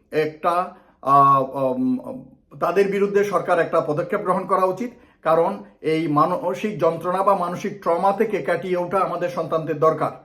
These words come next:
কারণ দুনিয়ার বিভিন্ন জায়গায় এই মেন্টাল ট্রমাটাকে এখন খুব গুরুত্ব দেওয়া হয়, কারণ এখান থেকে মানুষের,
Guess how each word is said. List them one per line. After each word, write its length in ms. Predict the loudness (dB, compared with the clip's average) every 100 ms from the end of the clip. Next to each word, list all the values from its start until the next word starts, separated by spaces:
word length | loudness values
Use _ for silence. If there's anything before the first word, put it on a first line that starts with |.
| _ _ _
কারণ 320 | 0 2 0
দুনিয়ার 320 | -2 -2 0 0
বিভিন্ন 380 | 0 2 2
জায়গায় 460 | 2 2 2 0 -4 -14 _ _ _
এই 180 | -6 -4
মেন্টাল 380 | -2 -2 -2 -2
ট্রমাটাকে 800 | 2 2 2 0 -2 -2 -4 -8 _
এখন 260 | -4 -2 -2
খুব 180 | -2 -2
গুরুত্ব 340 | -2 -2 2
দেওয়া 200 | 4 4
হয়, 240 | 4 -2 -4 -6
কারণ 260 | 0 0 0
এখান 220 | -2 -2
থেকে 400 | -2 -2 -4 -6 -12 -4
মানুষের, 580 | -4 -2 -4 -4 -4